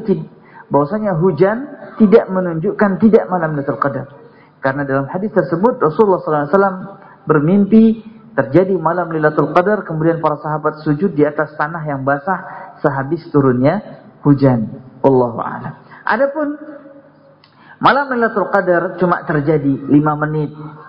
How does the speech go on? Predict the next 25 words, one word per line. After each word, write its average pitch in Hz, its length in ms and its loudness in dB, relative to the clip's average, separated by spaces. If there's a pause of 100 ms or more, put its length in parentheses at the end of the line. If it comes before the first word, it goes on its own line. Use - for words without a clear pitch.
(120)
cuma 160 160 2
terjadi 139 480 2
tiga 151 320 2
menit, 156 400 -4
itu 143 240 0
tidak 139 240 2
ada 135 160 2
dalilnya 139 880 0
dari 131 240 4
Al-Quran 139 800 -2
dan 135 160 2
dari 123 320 -2
Sunnah 139 320 2
Rasulullah 127 600 2 (440)
sallallahu 131 400 0
alaihi 120 240 -8
wasallam. 107 220 -2 (100)
Yang - 140 2 (100)
ada 269 160 0
lafaz 233 340 -2 (140)
Lailatul 196 960 2
Qadar. 156 400 2
Lailah 247 400 0
artinya 214 320 -2
malam, 127 320 -2